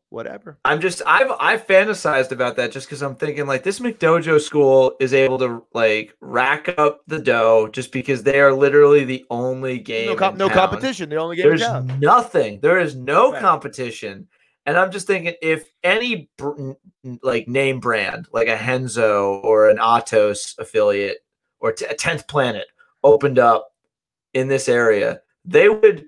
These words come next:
Speaker 2: very quickly clean up. They could do, like, dojo storms, just fucking, like, old school shit.
Speaker 1: <laughs>
Speaker 2: Like, like, actually show that these people don't know what they're talking about, and that you should come learn at this other place where we won't,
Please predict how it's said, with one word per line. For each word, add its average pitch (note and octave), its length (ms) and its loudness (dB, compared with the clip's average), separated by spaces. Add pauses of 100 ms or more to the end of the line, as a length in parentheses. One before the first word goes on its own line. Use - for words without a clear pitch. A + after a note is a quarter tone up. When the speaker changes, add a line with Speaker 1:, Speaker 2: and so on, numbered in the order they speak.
Speaker 2:
very F#3 560 0
quickly D#3 720 -2 (140)
clean D#3 380 -6
up. C#3+ 160 0
They B3 140 0
could B3 180 -10
do, A#3+ 180 -6
like, F#3 260 0
dojo G#3+ 440 2
storms, - 640 -16 (420)
just E3 140 -16
fucking, F#3+ 420 -2
like, E3+ 340 -2
old A3 300 2
school B2 300 -4
shit. A2+ 500 -8
Speaker 1:
<laughs> C#3+ 80 -20 (680)
Speaker 2:
Like, D3+ 280 2
like, D#3+ 240 0
actually E3+ 480 -2
show E3 320 -2
that D3 160 -8
these D3+ 160 -6
people E3+ 320 -10
don't D3+ 220 0
know D3+ 100 2
what D3+ 100 2
they're D3 100 -4
talking D3 380 -4
about, B2 420 -2
and B2+ 120 -8
that C3 100 -14 (140)
you B2+ 100 -10
should B2 220 -12
come C3+ 280 -4
learn C3+ 280 -2
at B2 120 -6
this B2 200 -6
other D3 240 0
place C3 360 0
where A#2 120 -10
we A#2+ 100 -6
won't, A#2+ 340 -6